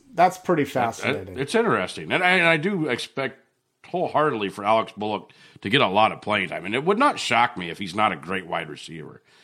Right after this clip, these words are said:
Speaker 2: I mean, his brother John Bullock is gonna be a stud at linebacker, it sounds like. I, we'll get to that here in a little bit, but,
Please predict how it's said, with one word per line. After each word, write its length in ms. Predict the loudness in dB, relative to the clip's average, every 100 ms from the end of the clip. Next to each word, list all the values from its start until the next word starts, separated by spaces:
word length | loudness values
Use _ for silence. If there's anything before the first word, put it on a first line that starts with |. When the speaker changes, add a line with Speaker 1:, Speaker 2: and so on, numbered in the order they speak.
| _ _
Speaker 2:
I 60 | -4
mean, 100 | 0
his 120 | 0
brother 300 | 2 2 2
John 360 | 2 4 4 2
Bullock 320 | -4 -8 -12
is 340 | -12 -12 -12 -14 _ _ _ _ _ _ _ _ -2
gonna 180 | -2
be 300 | 0 0 0 -2
a 100 | -6
stud 380 | -2 2 2
at 140 | 0 -2
linebacker, 640 | 0 0 -2 -8 -10 -14
it 60 | -14
sounds 320 | -10 -10 -8
like. 220 | -8 -4
I, 220 | -2 -4 -8 -14
we'll 180 | -10 -4
get 220 | -2 -4
to 80 | -4
that 300 | 0 0 -2
here 180 | -4 -4
in 100 | -6
a 60 | -8
little 200 | -8 -6
bit, 480 | -2 0 -2 -10
but, 240 | -14 -14